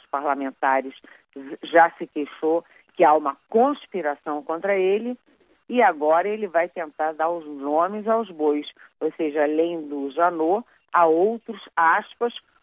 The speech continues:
conspiradores, e ele acha que foi alvo de essas ações, na cabeça dele, né?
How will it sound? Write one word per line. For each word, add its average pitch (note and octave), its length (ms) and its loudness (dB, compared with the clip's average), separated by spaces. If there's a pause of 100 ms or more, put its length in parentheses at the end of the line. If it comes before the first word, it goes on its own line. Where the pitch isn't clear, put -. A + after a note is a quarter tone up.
(140)
conspiradores, F3+ 1400 -2 (420)
e D#3+ 180 -6
ele D#3+ 260 0
acha D3+ 420 0 (120)
que E3+ 80 -20
foi F3+ 260 -4
alvo E3 640 2 (480)
de D3+ 280 -6
essas D#3+ 300 -2
ações, D3+ 420 -6
na C3+ 140 -6
cabeça D3+ 420 -6
dele, D#3 300 -4
né? D3 200 -10